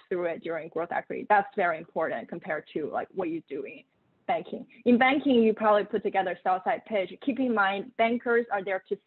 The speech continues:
sell. So a lot of their things are, uh, if you're on the buy side, you put on a super suspicious, like,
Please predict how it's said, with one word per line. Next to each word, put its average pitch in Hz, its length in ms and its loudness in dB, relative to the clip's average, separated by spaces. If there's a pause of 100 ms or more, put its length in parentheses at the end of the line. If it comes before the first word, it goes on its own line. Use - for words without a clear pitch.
sell. 208 360 2 (420)
So 233 80 4
a - 160 2
lot 240 240 2
of 240 140 -8
their 220 260 -6
things 202 300 -12 (260)
are, 185 520 -4 (200)
uh, 226 60 -4 (100)
if 220 120 -6
you're 226 140 0
on 233 60 0
the 208 80 -4
buy 196 360 -2
side, 240 280 -2
you 196 400 -4
put 214 220 -4 (100)
on 185 240 -4
a 190 80 -10 (220)
super 196 560 -2 (500)
suspicious, 196 560 -4 (500)
like, 180 220 -14